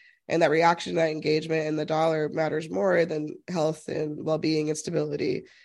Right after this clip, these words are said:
in a lot of these organizations. So I think that's a big part of it. Like, how do we, one, get the public to understand how important a free press that is essentially supported in an, in a distinct and separate way that doesn't conflate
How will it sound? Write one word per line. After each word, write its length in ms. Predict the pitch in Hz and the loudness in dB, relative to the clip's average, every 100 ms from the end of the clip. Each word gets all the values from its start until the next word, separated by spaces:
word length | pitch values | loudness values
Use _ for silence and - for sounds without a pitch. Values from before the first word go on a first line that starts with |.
| _ | _
in 100 | - | -2
a 40 | 160 | 2
lot 120 | 160 | 2
of 60 | |
these 140 | 160 156 | 2 0
organizations. 840 | 156 151 156 151 156 - 151 - | -2 -2 -2 -2 -2 -4 -6 -8
So 380 | - 156 151 151 - _ _ - | 0 2 2 0 -6 _ _ -4
I 100 | 160 | 4
think 160 | 202 240 | 6 8
that's 480 | 175 175 - - - | 6 4 -2 -4 -6
a 140 | - 185 | 2 2
big 260 | 185 185 | 4 0
part 200 | 180 185 | 0 -2
of 60 | 185 | 0
it. 220 | 185 196 | 0 0
Like, 120 | 175 175 | -2 2
how 140 | 165 | 2
do 80 | 165 | 2
we, 480 | 165 165 160 160 165 - _ _ _ _ _ | 0 0 2 0 -2 -8 _ _ _ _ _
one, 360 | 180 202 175 | 6 8 8
get 140 | 170 175 | 4 -2
the 60 | |
public 300 | 175 175 170 | 0 0 -2
to 120 | 165 165 | 0 0
understand 720 | 160 156 - 156 156 160 160 | 0 -4 -2 0 2 0 -4
how 260 | 170 156 | -2 0
important 720 | 151 156 - 156 - 156 151 - _ _ _ _ | 0 -2 -4 -2 0 -2 -2 -4 _ _ _ _
a 300 | 160 151 151 | 0 4 4
free 440 | 151 - 156 156 160 | 2 -2 -2 0 -2
press 680 | - 151 143 202 - - - | -2 0 0 0 -6 -10 -12
that 460 | - 160 156 151 - _ _ _ | -2 0 2 0 -6 _ _ _
is 100 | - | -4
essentially 400 | 165 196 185 185 | -2 0 0 0
supported 640 | 175 - - 160 156 170 175 | -4 -4 -4 -2 2 0 0
in 120 | 170 | 0
an, 140 | 156 - | -2 -4
in 140 | 156 | -4
a 40 | 160 | -4
distinct 520 | 160 - 156 156 160 | -4 -4 -4 -4 -8
and 120 | 165 | -10
separate 340 | - 156 165 160 | -4 -2 -2 -2
way 240 | 156 156 | 0 0
that 140 | 160 | 0
doesn't 300 | 156 160 151 | -2 -4 -4
conflate 600 | 156 151 151 156 151 151 | -4 -8 -4 -2 2 2